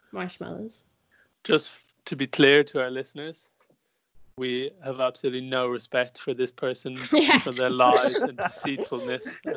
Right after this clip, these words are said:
Speaker 2: And
Speaker 1: fairness.
Speaker 2: their efforts are really worthless if you're going to contradict them with the likes of marshmallows. Why
Speaker 1: I
Speaker 2: even
Speaker 1: really
Speaker 2: bother
Speaker 1: didn't,
Speaker 2: at all?
Speaker 1: like, I really didn't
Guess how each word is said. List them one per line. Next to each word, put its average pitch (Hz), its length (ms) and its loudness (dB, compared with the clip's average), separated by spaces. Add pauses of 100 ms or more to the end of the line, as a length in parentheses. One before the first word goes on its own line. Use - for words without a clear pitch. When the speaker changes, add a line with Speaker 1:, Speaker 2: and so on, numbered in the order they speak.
(120)
Speaker 2:
And - 60 0
Speaker 1:
fairness. 339 520 0
Speaker 2:
their 135 220 4
efforts 143 560 -4
are 131 220 -6
really 135 260 -12
worthless 131 680 -10
if - 200 -14
you're 123 100 -4
going 120 220 -4
to 127 80 -20
contradict 131 640 -8
them 131 160 -14
with 123 200 -20
the 127 100 -14
likes 120 300 -10
of 117 120 -18
marshmallows. 123 800 -16 (480)
Why 127 220 4
Speaker 1:
I - 20 6
Speaker 2:
even - 160 2
Speaker 1:
really 311 140 2
Speaker 2:
bother 302 120 4
Speaker 1:
didn't, 302 240 2
Speaker 2:
at 294 100 -6
all? 277 60 -2
Speaker 1:
like, - 440 -2 (200)
I 254 180 2
really 254 240 -4
didn't 262 360 -4